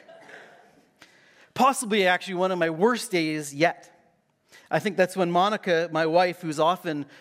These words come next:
the voice of God in the sense that she l-, hears better from God than I do, she says, "Go to a walk-in and get better meds." <laughs> But why didn't God answer my prayer?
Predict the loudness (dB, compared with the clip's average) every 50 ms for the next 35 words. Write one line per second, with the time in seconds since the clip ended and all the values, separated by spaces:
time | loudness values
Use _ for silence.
0 | -16 _ -6 -4 -2 0 2 2 0 0 -2 -8 -8 -2 0 0 2 2 0 0
1 | -2 -4 -4 -4 -4 -4 -4 -4 -4 -8 -10 -10 -8 -6 -4 -2 -2 -2 -2 -4
2 | -8 -8 -2 -2 0 0 -2 -2 -2 0 0 0 -2 -4 -6 -6 -2 0 0 0
3 | -2 -2 -4 -4 -2 -2 -4 -4 -4 -6 -6 -8 -12 -18 -20 -20 -20 -20 -20 -20
4 | -12 -8 -6 -6 -4 0 0 0 0 0 -4 -12 -12 -6 -2 -2 0 0 0 0
5 | 0 0 0 0 0 0 -2 -6 -12 -10 -10 -10 -10 -8 -10 -10 -8 -6 -6 -6
6 | -6 -6 -4 -4 -4 -4 -6 -10 -20 -20 -20 -20 -20 -20 -20 -20 _ _ _ _
7 | _ _ _ _ _ _ _ _ _ -20 -20 -20 -20 -20 -8 -2 0 2 4 4
8 | 4 4 4 0 -4 -4 -2 0 2 4 4 2 0 -2 -6 -8 -8 -8 -4 -2
9 | -2 -2 -2 -2 -4 -4 -4 -6 -10 -16